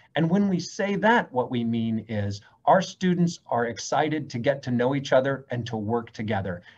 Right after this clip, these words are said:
And they work together collaboratively rather than competitively. Uh, we explore the connections between math, science, and technology. What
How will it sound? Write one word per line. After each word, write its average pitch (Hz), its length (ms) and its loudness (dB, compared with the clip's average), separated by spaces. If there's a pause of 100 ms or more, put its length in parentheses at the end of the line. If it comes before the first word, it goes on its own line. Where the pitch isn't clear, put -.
(120)
And 151 140 2
they 139 80 2
work 135 420 0
together 117 680 -2
collaboratively 107 1080 -2 (220)
rather 117 440 0
than 104 360 -2
competitively. 98 880 -8 (600)
Uh, 117 220 0 (100)
we 196 180 4
explore 214 420 4
the 170 60 2
connections 180 520 2
between 190 320 0
math, 180 200 4
science, 175 280 0
and 170 100 -2
technology. 170 480 4
What 165 280 2